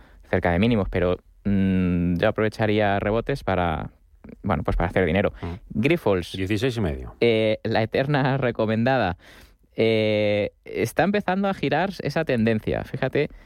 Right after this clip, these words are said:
Speaker 1: eh, qué, qué interesante, ¿no? Desde zona de mínimos, eh, ha superado su media de treinta semanas, ahora va a intentar girarla.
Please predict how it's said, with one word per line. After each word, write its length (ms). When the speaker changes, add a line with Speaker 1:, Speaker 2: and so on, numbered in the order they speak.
Speaker 1:
eh, 240
qué, 440
qué 60
interesante, 580
¿no? 140
Desde 220
zona 240
de 100
mínimos, 580
eh, 220
ha 80
superado 360
su 100
media 160
de 40
treinta 220
semanas, 400
ahora 140
va 60
a 20
intentar 320
girarla. 500